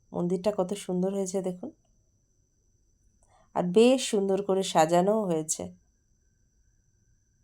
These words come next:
তারপরে ওই যে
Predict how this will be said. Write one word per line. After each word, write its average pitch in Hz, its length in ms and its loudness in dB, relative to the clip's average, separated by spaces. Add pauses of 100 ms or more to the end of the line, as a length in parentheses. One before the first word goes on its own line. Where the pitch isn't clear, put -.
(1500)
তারপরে 226 360 8
ওই 262 120 6
যে 359 320 -4